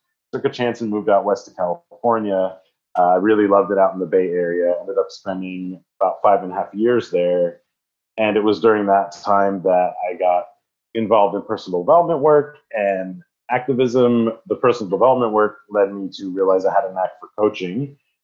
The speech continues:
and for actually doing coaching. And then the activism led me to realize I had a knack for conflict resolution work, which led me to get certified in mediation. And that really gave me the confidence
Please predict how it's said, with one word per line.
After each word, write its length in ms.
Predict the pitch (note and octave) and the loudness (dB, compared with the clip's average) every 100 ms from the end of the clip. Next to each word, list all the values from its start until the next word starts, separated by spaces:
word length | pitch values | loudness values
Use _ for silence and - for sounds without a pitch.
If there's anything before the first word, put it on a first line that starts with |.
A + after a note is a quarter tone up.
| _ _ _ - | _ _ _ -4
and 240 | G2 F#2 | -2 0
for 100 | G2 | 2
actually 320 | F2 - E2+ D#2 | 2 0 -6 0
doing 300 | D3 A2+ G2+ | 0 2 2
coaching. 520 | F#2 C3+ D3 E3+ - | 0 2 0 0 -2
And 240 | A2 G#2+ G#2 | 0 2 2
then 240 | G2+ G2+ | 0 0
the 160 | F#2 G2 A2 | 0 2 2
activism 540 | F#2+ A2 G#2 G2+ G2 | 0 -2 -4 -4 -4
led 160 | G2 F#2+ | -4 -4
me 260 | G2 G2 F#2+ | -4 -6 -8
to 140 | F#2+ | -10
realize 380 | F#2 F#2+ F#2 - | -4 0 0 0
I 60 | G2+ | 0
had 120 | F#2+ | -2
a 80 | F#2 | -4
knack 260 | F#2 - | -6 -8
for 120 | F#2+ - | -10 -6
conflict 300 | E2+ - F2 | -6 -6 -6
resolution 600 | F#2 D#2+ A2 D3+ - B2 | -6 -4 -2 -2 0 0
work, 280 | G2+ C3 - _ _ _ _ - | 2 0 -2 _ _ _ _ -2
which 360 | G2+ G2 - G2+ | 0 0 -2 0
led 160 | F#2+ | 2
me 140 | F#2+ F2+ | 0 -8
to 120 | F#2 | -4
get 160 | F#2 - | -4 -2
certified 460 | F#2 F2 F#2 E2+ | -4 0 0 -2
in 100 | E2+ | -2
mediation. 880 | E2+ E2 F2+ F#2+ F#2 E2+ E2 D#2+ E2 | -6 -6 -2 -4 -4 -8 -8 -10 -10
And 200 | F#2 F#2 E2 | -10 -6 2
that 240 | G2 F#2+ | 2 2
really 260 | G2 F#2+ F2+ | -2 -6 -6
gave 220 | F#2 F2+ | -6 -8
me 140 | F2 E2 | -10 -12
the 120 | D#2+ F2+ | -10 -8
confidence 680 | E2+ - E2+ E2+ - _ | -8 -8 -12 -14 -16 _